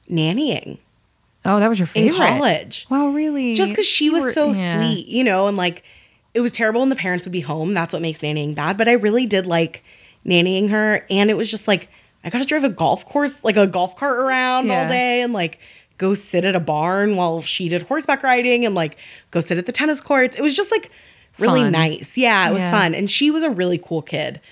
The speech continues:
Speaker 2: Aw,
Speaker 1: So
Speaker 2: do you still talk to her?
Speaker 1: Uh, every now and then I talk to her mom on Facebook. And so I see her, like, growing up. She's a teenager
Speaker 2: Ugh,
Speaker 1: now,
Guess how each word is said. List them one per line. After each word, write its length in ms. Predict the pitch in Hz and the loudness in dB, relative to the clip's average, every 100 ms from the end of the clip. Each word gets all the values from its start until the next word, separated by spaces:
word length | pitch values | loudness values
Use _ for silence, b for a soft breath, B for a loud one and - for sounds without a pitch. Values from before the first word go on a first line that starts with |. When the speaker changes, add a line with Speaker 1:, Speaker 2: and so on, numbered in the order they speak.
| 247 | -6
Speaker 2:
Aw, 340 | 214 202 190 | -4 -2 0
Speaker 1:
So 120 | 160 | 2
Speaker 2:
do 80 | 220 | 4
you 100 | 254 | 2
still 160 | 247 277 | 2 0
talk 180 | 190 | 0
to 60 | 254 | -2
her? 180 | 302 311 - | -4 -4 0
Speaker 1:
Uh, 300 | 285 302 302 | 2 4 2
every 180 | 302 339 | 2 2
now 160 | 233 | 2
and 100 | 214 | 2
then 60 | 185 | 0
I 40 | 175 | 0
talk 200 | 170 170 | -2 -4
to 80 | |
her 100 | 170 | -2
mom 200 | 165 147 151 | -2 -2 -2
on 100 | 156 | -2
Facebook. 460 | 151 151 190 196 | -4 -2 0 0
And 120 | 196 | 0
so 60 | 175 | 2
I 80 | 170 | 0
see 400 | 160 - 175 156 | 0 -6 -4 -2
her, 220 | 143 151 | -2 -4
like, 340 | 135 147 - | -4 -6 -8
growing 380 | - 175 165 160 | -6 -2 -2 -4
up. 180 | - - | -6 -8
She's 220 | - 220 | -8 -8
a 40 | 208 | -4
teenager 440 | 240 208 185 120 | -2 -2 -2 -2
Speaker 2:
Ugh, 60 | 123 | -4
Speaker 1:
now, 300 | - - | -2 -4